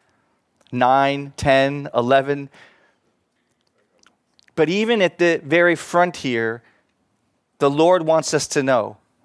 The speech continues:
before we hear very bad news, that the bad news is not the goal of his writing. God has come to bring a cure that rescues us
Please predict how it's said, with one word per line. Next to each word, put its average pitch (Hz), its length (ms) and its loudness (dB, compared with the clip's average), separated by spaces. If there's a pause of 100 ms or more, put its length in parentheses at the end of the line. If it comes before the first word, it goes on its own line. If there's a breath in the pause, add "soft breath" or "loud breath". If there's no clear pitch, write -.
(160)
before 165 380 0
we 156 160 -2
hear 143 240 0
very 131 260 0
bad 135 400 2
news, 117 500 -12 (800)
that 131 140 -6
the 135 60 0
bad 147 300 4
news 143 220 -10
is 120 100 -14
not 131 220 -4
the 123 80 -12
goal 127 420 -2
of 101 140 -10
his 113 180 -10
writing. 107 480 -2 (680)
God 143 440 2 (100)
has 127 340 -2 (160 soft breath)
come 120 480 -6 (380)
to 135 100 -10
bring 127 220 -6
a 110 40 -12
cure 110 640 -8 (500)
that - 140 -8
rescues 123 520 -4
us - 380 -10